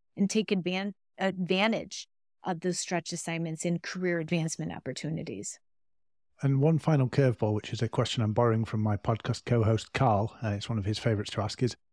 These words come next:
Speaker 2: "What question should I have asked you today that I haven't asked you?"
Speaker 1: That's a really good question. What?
Speaker 2: It's a tough one, isn't it? It, it throw-,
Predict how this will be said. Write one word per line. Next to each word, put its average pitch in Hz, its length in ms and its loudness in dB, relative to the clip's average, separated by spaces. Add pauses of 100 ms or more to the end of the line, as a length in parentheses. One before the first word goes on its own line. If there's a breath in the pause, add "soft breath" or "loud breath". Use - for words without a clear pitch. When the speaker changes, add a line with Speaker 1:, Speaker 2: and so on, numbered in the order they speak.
(320)
Speaker 2:
"What - 180 2
question 165 360 2
should 151 200 0
I 135 80 6
have 131 140 4
asked - 200 -2
you 113 60 -6
today 107 260 -6
that 92 100 -6
I 101 100 -4
haven't 104 200 -2
asked 104 280 -8
you?" 104 80 -10 (1300)
Speaker 1:
That's - 220 -10
a 160 80 -2
really 160 240 -2
good 170 180 -4
question. - 580 -8 (920)
What? 196 220 -4 (1300)
Speaker 2:
It's - 120 -4
a 127 40 0
tough 170 260 2
one, 113 120 4
isn't 127 180 6
it? 92 100 -2 (140)
It, 104 200 -6
it 131 160 0
throw-, 143 280 4